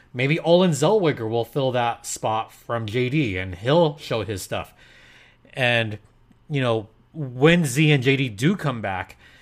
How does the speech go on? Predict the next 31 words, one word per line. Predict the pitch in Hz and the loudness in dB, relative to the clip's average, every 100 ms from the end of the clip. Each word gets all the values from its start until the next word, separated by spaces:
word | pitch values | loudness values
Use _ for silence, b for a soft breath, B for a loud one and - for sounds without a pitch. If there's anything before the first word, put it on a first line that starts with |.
| b b b - | b b b -6
the | 147 | -2
Ducks | 165 190 - | 0 -2 -2
coaching | 160 220 180 | 0 2 0
staff | 127 131 107 - - | -2 0 0 -2 -6
is | 139 120 | -6 -2
going | 135 160 185 | 0 2 2
to | 139 | -2
have | - 135 156 | 0 0 0
some | 147 | -2
difficult | 123 127 143 135 | -4 -4 -4 -6
decisions, | 110 127 127 175 156 B B B _ | -4 -4 -2 -2 -4 B B B _
but | - 135 - _ | -2 -2 -4 _
that | 127 143 131 104 | 0 0 0 2
bodes | 147 156 147 127 | 6 6 6 0
well | 135 147 151 - | 2 2 0 -4
for | - 131 | -8 -6
San | - 165 | -2 -2
Diego | 151 143 170 165 | 0 4 4 4
also. | 165 143 196 - 92 | 2 0 -2 -4 -4
I | 104 | -2
have | - 175 - | 2 2 2
to | - 180 | 0 0
mention | 147 147 147 147 | 2 0 -2 -6
San | - 139 131 | -6 -6 -4
Diego | 117 120 117 123 | -4 -2 -2 -4
as | 120 117 113 | -4 -4 -6
well, | 113 139 110 78 - _ _ _ b b b b - | -4 -2 -2 -6 -12 _ _ _ b b b b -12
mainly | 110 113 151 202 214 208 | -2 6 6 8 6 4
because | 180 185 170 - - 175 110 104 120 - b b b b b _ _ - | 2 0 -2 -2 2 4 4 0 -4 -10 b b b b b _ _ -18
they | 104 143 214 | 4 6 6
were, | 208 180 160 135 | 6 8 8 6